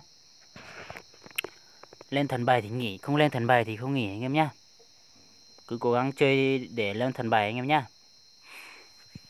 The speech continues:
Ôi. Ôi giời ơi, à, ăn luôn anh em ạ. Một mê nhá, hút luôn. Ok, ok, ok.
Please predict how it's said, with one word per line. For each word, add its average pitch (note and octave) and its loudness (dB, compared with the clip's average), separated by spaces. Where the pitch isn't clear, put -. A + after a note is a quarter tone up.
Ôi. F#3 8
Ôi G#3+ 12
giời C#3 6
ơi, D#3 8
à, C#3 6
ăn D#3 6
luôn F#3 6
anh F3+ 2
em E3 4
ạ. C#3+ 2
Một B2+ -10
mê D#3+ 4
nhá, F3 6
hút D3 -4
luôn. E3+ 6
Ok, - -2
ok, A2+ -2
ok. G2 -6